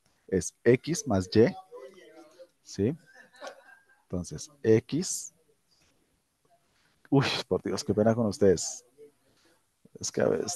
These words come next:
este ma-, este mouse es un poquito más sensible. Entonces, vamos a ver. X más Y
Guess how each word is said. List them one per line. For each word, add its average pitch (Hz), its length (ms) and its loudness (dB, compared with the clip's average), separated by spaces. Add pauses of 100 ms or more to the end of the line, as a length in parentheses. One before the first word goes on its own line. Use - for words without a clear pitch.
(100)
este 107 220 -4
ma-, 113 240 0
este 107 160 -2
mouse 110 200 0
es 117 60 -8
un 113 60 -10
poquito 107 340 -2
más 107 160 -2
sensible. 92 580 -2 (480)
Entonces, 107 540 -4 (400)
vamos 98 300 -6
a 78 60 2
ver. - 200 -2 (2500)
X 123 600 2 (1300)
más 98 340 0
Y 135 260 6